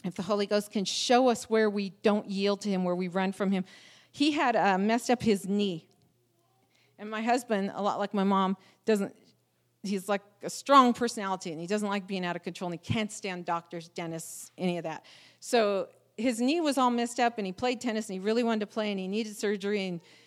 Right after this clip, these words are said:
talked himself into the surgery. <laughs> And he goes in to get his knee surgery, and,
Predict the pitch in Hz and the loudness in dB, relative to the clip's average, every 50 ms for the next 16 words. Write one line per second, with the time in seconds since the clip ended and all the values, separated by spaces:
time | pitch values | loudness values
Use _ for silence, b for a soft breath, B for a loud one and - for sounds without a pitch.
0 | b b b b b _ _ - - 269 220 247 254 - - 285 269 247 - 269 | b b b b b _ _ 0 2 2 2 2 -2 -6 -2 -2 -2 0 2 0
1 | 247 226 233 233 226 247 214 208 208 - - 220 214 220 196 202 208 202 196 233 | 0 2 0 -2 -2 -4 -4 -4 -6 -4 -2 0 0 0 0 0 0 0 0 0
2 | - - - - _ _ _ - _ _ _ _ _ _ _ _ B B B B | -2 -4 -10 -20 _ _ _ -20 _ _ _ _ _ _ _ _ B B B B
3 | B B B B B 302 B 240 240 240 226 254 277 311 294 311 330 311 302 226 | B B B B B -14 B -4 -4 -2 2 2 2 2 2 0 -4 -4 -4 -4
4 | 254 294 320 320 294 233 233 240 247 269 311 359 330 - 320 269 247 240 185 220 | -4 -4 -2 -2 -2 -2 -2 -2 -2 0 0 -2 -2 -2 -2 -2 -2 -2 -2 -2
5 | 214 208 202 208 240 247 b b b b b b b b - 226 226 214 214 208 | 0 0 0 0 -2 -4 b b b b b b b b -2 0 0 0 0 -2